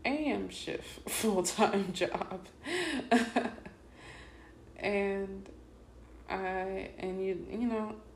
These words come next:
it makes me sit here and I'm like, "Danielle, did you really think, you know, you really thought that what you've done so far in these past two years was just nothing?" And I'm like,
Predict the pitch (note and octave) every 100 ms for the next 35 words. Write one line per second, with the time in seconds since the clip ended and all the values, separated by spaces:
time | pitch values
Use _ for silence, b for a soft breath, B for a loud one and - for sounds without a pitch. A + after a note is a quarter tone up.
0 | - - G3+ G3+ G3+ G#3 G#3 G3 G3 G3
1 | A3+ A3 G#3 G3+ G3+ G3+ G3 G3 G#3+ A#3
2 | B3 B3 A#3 A3 A3 B3 A#3+ A#3+ A#3 A#3
3 | - A3 A3 G#3+ - - - - - -
4 | - - - - - - - G3+ G3 F#3
5 | G#3 G#3 G#3+ G#3 G#3 G#3 G#3 G3+ - F#3+
6 | F#3 G3 G3 G3+ G3 - F#3 G3+ G3+ G#3
7 | G3+ - - - - G3+ G#3+ G#3+ G3 G#3+
8 | G#3+ F#3+ F#3+ - G#3+ A3+ A#3 A#3 - A3
9 | G3+ F#3+ G3 G#3 G#3+ A3 G3+ G3 - G3
10 | G3 F3 F#3 G3 B3 B3+ G#3 F3 E3+ D#3+
11 | B B B B B B B B - -
12 | - - A#3+ A#3 G3+